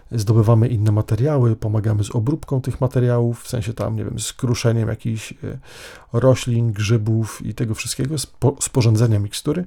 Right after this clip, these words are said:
ponieważ rączki Klotara czy tam Eiden, no, nie są w tym momencie jakoś na tyle sprawne, żeby mógł to zrobić sam.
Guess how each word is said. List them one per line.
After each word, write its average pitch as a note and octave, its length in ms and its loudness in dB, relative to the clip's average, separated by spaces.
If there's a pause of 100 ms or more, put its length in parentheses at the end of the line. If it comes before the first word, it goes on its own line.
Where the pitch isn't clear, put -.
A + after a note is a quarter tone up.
(320)
ponieważ C#3+ 400 2
rączki A#2+ 540 0
Klotara A2+ 580 2
czy - 100 -10
tam A2 160 -4
Eiden, A2 380 -2
no, G#2+ 80 -2
nie A2+ 140 -2
są A2+ 180 -4
w - 60 -10
tym A2 140 -4
momencie G#2+ 400 -2
jakoś - 220 -8
na G#2 80 -2
tyle A#2 220 -2
sprawne, A2+ 500 -2 (500)
żeby A#2+ 240 2
mógł G#2 220 0
to A#2 140 -2
zrobić G2 540 -6 (280)
sam. A#2+ 260 -4